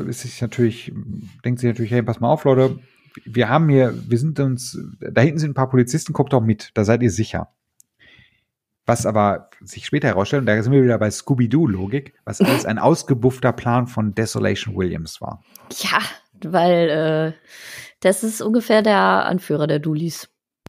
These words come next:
Speaker 1: Genau.
Speaker 2: Nicht nur ungefähr, er ist der Anführer der Dulis.
Speaker 1: Ja, deswegen heißt er auch nicht Uno, Dos, Tres, Cuatro oder so, sondern er heißt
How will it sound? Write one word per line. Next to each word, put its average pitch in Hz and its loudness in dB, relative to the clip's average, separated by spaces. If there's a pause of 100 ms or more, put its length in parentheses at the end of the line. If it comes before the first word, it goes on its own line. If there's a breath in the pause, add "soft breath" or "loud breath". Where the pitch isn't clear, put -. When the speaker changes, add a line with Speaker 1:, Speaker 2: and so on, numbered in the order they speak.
(640)
Speaker 1:
Genau. 107 0 (680)
Speaker 2:
Nicht 403 2
nur 427 4
ungefähr, 349 0
er - 4
ist - -4
der 214 2
Anführer 165 -2
der 165 0
Dulis. 160 -6
Speaker 1:
Ja, 120 -4 (120)
deswegen 123 2
heißt 127 2
er 123 4
auch 110 0
nicht - -4 (100)
Uno, 139 0
Dos, 113 0
Tres, - -2 (100)
Cuatro 156 4
oder 180 4
so, 208 0 (180)
sondern 135 2
er 123 2
heißt 135 4